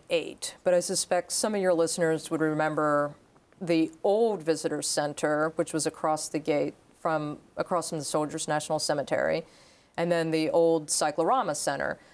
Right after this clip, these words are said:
Um, I'll, I'll talk first about the Cyclorama Center for a minute. That was a Mission sixty-six project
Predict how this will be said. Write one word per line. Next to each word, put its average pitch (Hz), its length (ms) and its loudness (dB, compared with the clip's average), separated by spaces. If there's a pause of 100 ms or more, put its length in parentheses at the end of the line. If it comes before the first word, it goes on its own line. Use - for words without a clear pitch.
(260)
Um, 175 140 0
I'll, 165 180 2
I'll 175 140 2
talk 262 220 -2
first 233 220 -4
about 160 160 0
the 151 60 -10
Cyclorama 170 520 0
Center 151 280 0
for 165 160 -2
a 156 60 0
minute. 151 380 2
That 185 420 0
was 180 400 2
a 156 400 2 (380)
Mission 185 500 0
sixty-six - 840 -2
project - 760 -4